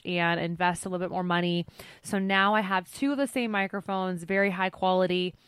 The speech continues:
I have a brand new, it's not new, it's actually used, but I have a Canon R five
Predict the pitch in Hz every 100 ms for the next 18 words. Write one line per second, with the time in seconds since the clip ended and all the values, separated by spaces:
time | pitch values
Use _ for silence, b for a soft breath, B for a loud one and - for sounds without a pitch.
0 | b b b b 185 190 185 - 175 185
1 | 208 220 220 208 202 262 254 202 190 180
2 | 185 185 202 175 190 175 170 175 - 190
3 | 180 180 180 - 220 226 226 185 190 180
4 | - 170 165 165